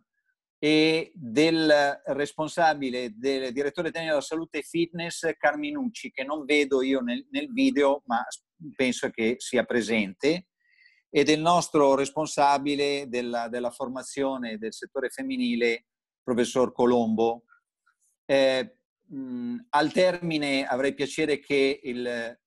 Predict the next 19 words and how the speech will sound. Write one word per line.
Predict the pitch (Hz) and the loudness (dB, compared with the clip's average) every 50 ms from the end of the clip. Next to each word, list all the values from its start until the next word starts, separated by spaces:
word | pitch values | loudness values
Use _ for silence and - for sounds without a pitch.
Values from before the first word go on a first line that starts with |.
| _ _ _ _ _ _ _ _ | _ _ _ _ _ _ _ _
eh, | 131 117 113 110 107 - | -6 -4 -2 -2 -2 -2
professor | - 131 - - 135 - - 151 135 - | -4 -6 -4 -4 -6 -2 -2 -2 -2 0
Peroni | - 147 147 151 151 151 143 139 131 123 120 117 120 - 120 | 0 2 2 2 2 0 -2 -4 -6 -6 -8 -8 -10 -12 -18
faccia | - - 143 139 135 135 - 139 123 117 117 113 | -12 -4 -4 -4 -2 -2 -4 -4 -2 -2 -2 -4
la, | 113 120 113 110 110 113 | -6 -4 -4 -4 -4 -4
la | 113 113 113 113 | -6 -6 -6 -6
conclusione | - 139 135 - 175 175 147 151 175 185 185 185 185 190 196 196 190 - _ _ _ _ _ _ _ _ | -6 -8 -6 -4 -4 -4 0 2 2 2 2 0 -2 -4 -6 -8 -8 -10 _ _ _ _ _ _ _ _
e | - 135 131 127 | -2 0 0 2
abbiamo | 123 127 127 170 170 170 165 156 147 | 0 2 2 2 2 2 0 -2 -4
ancora | 143 135 - 156 151 151 | -6 -4 -2 0 0 0
un | 143 139 | 0 -2
dieci | 123 147 160 156 - 156 | -2 -2 -2 -4 -4 -6
minuti, | 156 156 160 156 - 139 | -8 -6 -8 -8 -6 -8
un | 131 123 | -8 0
quarto | - 160 160 - - 185 160 | 0 0 0 2 0 0 2
d'ora | 151 147 143 139 139 139 | 4 2 4 4 2 2
per | - 131 | 0 -2
le | 123 123 | -2 -2
domande. | 117 120 110 101 90 85 85 87 90 90 90 | -2 -2 -2 -2 -4 -6 -10 -14 -16 -16 -16